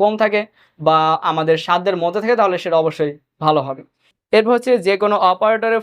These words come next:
ফোন দিতে হলে টাকা রিচার্জ করতে হবে। আমরা simply যে কোনো সিম যদি ইউজ করি এক সিম থেকে আরেক সিমে ফোন দিতে হলে অবশ্যই টাকার প্রয়োজন হয়। সেম এই সিমও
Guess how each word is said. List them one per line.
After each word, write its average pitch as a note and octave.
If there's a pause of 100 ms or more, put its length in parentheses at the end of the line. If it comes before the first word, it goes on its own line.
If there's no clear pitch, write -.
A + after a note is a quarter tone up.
ফোন A3+ (100)
দিতে A3+
হলে A3+ (140)
টাকা F3
রিচার্জ D#3 (100)
করতে C#3+
হবে। C#3 (560)
আমরা A3+ (100)
simply A3+ (100)
যে G3
কোনো G3 (100)
সিম G3
যদি F#3
ইউজ F3 (100)
করি F#3 (120)
এক D#3
সিম F#3
থেকে F#3
আরেক E3
সিমে F3
ফোন G3+
দিতে G#3+
হলে G#3+
অবশ্যই E3
টাকার D#3+
প্রয়োজন E3
হয়। A3+ (380)
সেম B3 (160)
এই G#3
সিমও A3+